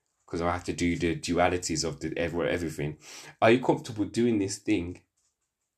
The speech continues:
okay, because it's something that's really, like, it, it's ingrained in you to do and be this way?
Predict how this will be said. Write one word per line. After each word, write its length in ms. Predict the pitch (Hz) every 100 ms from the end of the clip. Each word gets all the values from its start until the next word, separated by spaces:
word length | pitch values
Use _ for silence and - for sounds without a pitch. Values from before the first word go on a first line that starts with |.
| -
okay, 500 | 90 85 87 90 - _ _
because 400 | 87 87 104 90
it's 180 | - 104
something 320 | 110 101 95
that's 260 | 87 - -
really, 320 | 98 101 90
like, 320 | 87 82 - _ _ -
it, 240 | 92 -
it's 200 | 92 -
ingrained 680 | - 98 87 90 98 110 95
in 120 | 87
you 160 | 82 78
to 120 | 78
do 320 | 69 90 92
and 220 | 82 76
be 200 | 85 95
this 280 | 90 90 -
way? 220 | 90 92